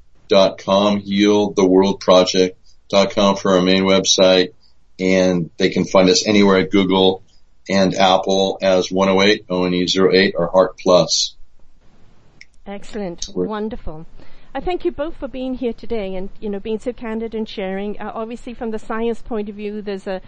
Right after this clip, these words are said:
Speaker 2: a lot more that could be talked about, but this show is about introducing people to the simple solutions where they don't really need to understand the science. They just need to understand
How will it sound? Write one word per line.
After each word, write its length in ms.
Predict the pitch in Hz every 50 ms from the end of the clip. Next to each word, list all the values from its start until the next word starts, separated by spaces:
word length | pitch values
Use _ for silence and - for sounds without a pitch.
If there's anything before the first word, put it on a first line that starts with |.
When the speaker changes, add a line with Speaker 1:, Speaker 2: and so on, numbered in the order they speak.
| - - - - - -
Speaker 2:
a 60 | 247
lot 240 | 247 247 262 - -
more 160 | 240 226 208
that 160 | 208 226 -
could 160 | - 240 208
be 100 | - 220
talked 260 | 208 - 208 190 190 -
about, 340 | 190 - - - - - 208
but 140 | 214 196 -
this 160 | 240 233 -
show 280 | - - 247 214 214
is 180 | 214 208 202 - -
about 320 | 214 - 208 196 196 - -
introducing 640 | 226 220 208 - 202 - 208 208 196 - 202 190
people 240 | - 208 190 - 208
to 100 | - -
the 100 | 190 196 190
simple 300 | - - 208 - - 202
solutions 680 | - - 214 190 202 196 - - 196 185 185 180 - - - - - - - - -
where 100 | 202 196
they 140 | 196 214 214
don't 180 | 214 214 208
really 240 | 202 196 196 190 185
need 180 | 180 185 180 -
to 100 | 185 180
understand 460 | 180 175 180 180 - - 185 180 175
the 60 | 175
science. 400 | 180 - - 170 175 175 175 - -
They 120 | - 185
just 240 | - - 196 - -
need 180 | 208 196 185 -
to 120 | - 196
understand 640 | 190 185 180 196 185 - - 202 190 185 185 185 196